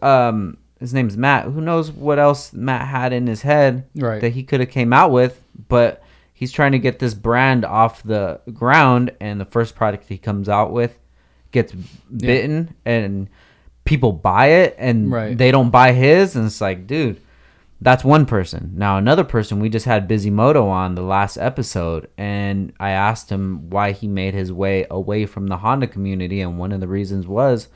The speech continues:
Speaker 1: knockoff parts. They were
Speaker 2: Yeah.
Speaker 1: knocking off his parts and making fake, uh, fake dyno charts saying that the knockoffs were, were flowing better than his.
Speaker 2: Yeah.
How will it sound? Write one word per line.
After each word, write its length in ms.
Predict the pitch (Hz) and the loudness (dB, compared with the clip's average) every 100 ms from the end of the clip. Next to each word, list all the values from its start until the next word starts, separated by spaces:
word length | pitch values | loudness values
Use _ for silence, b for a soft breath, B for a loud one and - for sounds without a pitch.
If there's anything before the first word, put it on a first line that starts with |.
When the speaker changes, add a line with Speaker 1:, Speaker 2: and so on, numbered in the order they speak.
| b b b - | b b b -6
Speaker 1:
knockoff 540 | 95 98 - 107 - | -2 -2 0 0 2
parts. 400 | 151 180 - - | 4 4 2 -8
They 140 | 87 85 | -10 -6
were 100 | - | -4
Speaker 2:
Yeah. 60 | |
Speaker 1:
knocking 380 | 95 95 95 98 | -2 -4 -4 -6
off 200 | 95 95 | -4 -4
his 220 | 101 101 | -4 -6
parts 560 | - 98 95 107 - - b b b | -6 -2 0 0 -6 -18 b b b
and 140 | 98 | -4
making 380 | 101 104 101 98 | -2 -4 -4 -6
fake, 500 | 95 _ 107 104 - | -6 _ -2 -2 -4
uh, 400 | 98 92 87 85 | -4 -2 -4 -6
fake 360 | - - 107 98 | -8 -4 -4 -2
dyno 340 | 101 101 98 | -2 -2 -2
charts 340 | - 101 98 - | -2 -2 -2 -2
saying 180 | 101 | -4
that 140 | 95 92 | -4 -6
the 80 | 98 | -6
knockoffs 640 | 92 92 92 98 95 - | -4 -4 -2 -2 -2 -6
were, 240 | 98 92 82 - | -6 -6 -6 -14
were 200 | 104 101 | -8 -6
flowing 500 | 95 - 101 92 95 | -4 -4 -4 -2 -4
better 300 | 87 92 95 | -4 -2 -2
than 160 | 92 90 | -4 -6
his. 480 | 95 95 92 92 117 | -4 -4 -4 -6 -6
Speaker 2:
Yeah. 240 | 110 101 | -8 -10